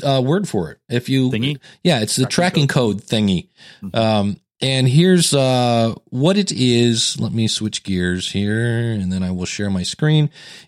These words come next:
Speaker 1: It's kind of like, in fact, I have somebody coming on the School of Podcasting this week to talk about U T Ms, which I have no idea what that stands for, but it's a, basically a tracking code in, uh, like, Google, for lack of a better phrase.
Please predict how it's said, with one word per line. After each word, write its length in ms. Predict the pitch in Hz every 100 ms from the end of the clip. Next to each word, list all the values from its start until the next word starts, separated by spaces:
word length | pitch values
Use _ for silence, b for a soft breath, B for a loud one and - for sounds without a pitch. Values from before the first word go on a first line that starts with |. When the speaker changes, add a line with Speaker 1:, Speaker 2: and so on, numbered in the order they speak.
| _
Speaker 1:
It's 180 | 160 156
kind 300 | - 202 269
of 80 | 202
like, 420 | 156 143 139 - 143
in 80 | 135
fact, 280 | 180 170
I 80 | 156
have 160 | 165 165
somebody 260 | 170 147
coming 260 | 135 143 139
on 120 | 127
the 80 | 117
School 240 | - 135
of 80 | 113
Podcasting 760 | 127 127 - 101 - 104 98 98
this 220 | 107 -
week 260 | 180 - - B B -
to 80 | 107
talk 280 | - 131 127
about 300 | 113 117 92
U 140 | 127
T 240 | - 120 113
Ms, 260 | 95 92
which 140 | 98 107
I 60 |
have 100 | 101
no 220 | 101 123 123
idea 180 | 113
what 120 | 101 98
that 140 | 95
stands 320 | - 101 92
for, 160 | - 95
but 140 | 101
it's 140 | 104 110
a, 60 |
basically 380 | 107 135 - 107
a 40 |
tracking 440 | 90 - 107 - 98
code 360 | 101 92 85 - _ _ _ -
in, 460 | 104 98 98 95 90 _ _ _ _ -
uh, 460 | 90 87 85 87 - _ _ _ -
like, 340 | 101 90 - _ -
Google, 440 | 107 104 98 85 76
for 140 | -
lack 180 | 90 85
of 60 | 87
a 20 |
better 180 | 87 87
phrase. 300 | 87 82